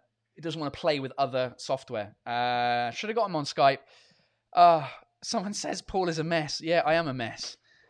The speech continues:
Uh, have I cleaned up the beer? No, I've not even, I've not even, I'll, uh, look. There's the glass with my cat's hair all over it. Look at that. Got to spend another half an hour cleaning this up, right?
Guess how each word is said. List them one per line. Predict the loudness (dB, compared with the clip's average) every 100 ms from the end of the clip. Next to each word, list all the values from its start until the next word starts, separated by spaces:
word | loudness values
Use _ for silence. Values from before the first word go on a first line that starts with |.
| _ _ _ _ _ _ _ _ _ _ _ _
Uh, | -6 -4 -4
have | 4
I | 4
cleaned | 4 0 6
up | 6
the | 6
beer? | 2 4
No, | 4 6
I've | 6 6
not | 0
even, | -2 -4 0
I've | 0 2
not | 0
even, | -2 -2
I'll, | -2 -2 -4
uh, | -6
look. | -6 -6 _ _ _ _ _ _ _ _ _ _ _ _ _ _ _ _ -20 _ _ _ _ _ _ _ _ _ _ _ _ _ _ _ _ _ _ _ _ _ _ _ _ _ _ _
There's | 0 2 0
the |
glass | 4 6 8 4 -2 -8 -4
with | -2
my | 0
cat's | -2 -2 -2 -4 -4
hair | 0 2 4 4 0 -6
all | -2 2
over | 2 0
it. |
Look | -4 -2 -2
at | 0
that. | 0 0 -6 _ _ _ _ _ _ _ _ _ _
Got | -12
to |
spend | -8 -8 -6
another | -4 -4
half | -4 -6
an | -6
hour | -10
cleaning | -10 -14 -14
this | -12 -10
up, | -8
right? | -6 -8